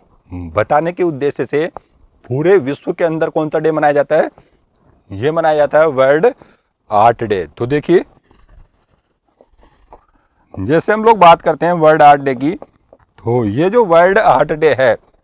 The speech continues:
इसकी शुरुआत कब से हुई थी? तो इसकी शुरुआत हुई थी सन दो हज़ार बारह से। तो सन दो हज़ार बारह से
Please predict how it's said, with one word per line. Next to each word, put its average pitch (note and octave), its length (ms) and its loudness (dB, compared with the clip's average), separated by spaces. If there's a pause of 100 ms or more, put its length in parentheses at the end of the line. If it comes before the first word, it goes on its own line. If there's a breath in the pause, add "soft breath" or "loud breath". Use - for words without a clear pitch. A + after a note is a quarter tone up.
(140)
इसकी F3+ 320 -6
शुरुआत F3+ 440 0
कब E3+ 140 -2
से - 140 -4
हुई D#3 200 2
थी? F#3 200 -6 (420)
तो C3 260 0
इसकी A#3 340 -6
शुरुआत F#3 460 2
हुई D#3 160 2
थी D#3+ 260 0 (400)
सन F3+ 460 -4
दो E3 120 2
हज़ार D3 280 4
बारह C3 280 4
से। A2 240 -6 (1400)
तो - 460 -12
सन F#3 320 0
दो F#3+ 140 2
हज़ार F#3 240 4
बारह D#3 280 6
से E3 240 0